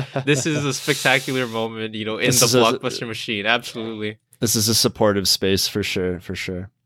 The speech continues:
Speaker 1: And I think, you know, I, maybe it, it, maybe it's a bit rude of me to not talk about Giacchino or Gi-, Giacchino or Giacchino? I'm sorry. I'm sorry,
Speaker 2: I'm not sure if
Speaker 1: Michael.
Speaker 2: I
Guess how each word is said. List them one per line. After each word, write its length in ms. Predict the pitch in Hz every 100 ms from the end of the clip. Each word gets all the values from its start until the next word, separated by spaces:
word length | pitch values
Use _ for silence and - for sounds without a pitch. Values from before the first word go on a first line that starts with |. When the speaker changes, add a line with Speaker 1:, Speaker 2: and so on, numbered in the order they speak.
| _ _ _ _ _ _ _ _ _ _ _ _ _
Speaker 1:
And 180 | 110 135
I 80 | 170
think, 420 | - 247 311 -
you 140 | - 147
know, 100 | 123
I, 160 | 123 143
maybe 380 | 147 147 196 165
it, 100 | 135 135
it, 80 | 135
maybe 280 | 135 143 156
it's 380 | 120 _ _ -
a 40 |
bit 120 | 160
rude 220 | 127 117 156
of 80 |
me 100 | 143
to 100 | 117
not 240 | 113 107 107
talk 240 | 117 113
about 200 | 117 110
Giacchino 640 | 113 107 117 110 101 98 -
or 60 | 110
Gi-, 320 | - 120 - _ _
Giacchino 520 | 120 147 - 214 339
or 80 | 226
Giacchino? 500 | 107 95 95 - 85 82
I'm 140 | 120
sorry. 360 | 110 101 90 87
I'm 100 | 95
sorry, 160 | -
Speaker 2:
I'm 40 | 151
not 80 | 151
sure 100 | 151
if 40 |
Speaker 1:
Michael. 100 |
Speaker 2:
I 40 | 131